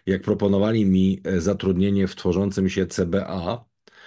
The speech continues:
I, e, oceniłem wówczas ich kompetencje. Co prawda byłem dużo wyższego zdania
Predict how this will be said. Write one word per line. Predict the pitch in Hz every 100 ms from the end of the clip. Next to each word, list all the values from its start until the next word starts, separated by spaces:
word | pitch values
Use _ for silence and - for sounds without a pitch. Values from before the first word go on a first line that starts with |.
| - -
I, | - 95 95 101 -
e, | 104 101 101
oceniłem | - 113 110 110 123 113 110 107 90
wówczas | 107 110 - 98 101
ich | 95
kompetencje. | 107 101 101 113 101 -
Co | 104 101
prawda | 113 110
byłem | 107 113 110
dużo | 120 117
wyższego | 107 - - 120 117
zdania | 98 113 113 107 95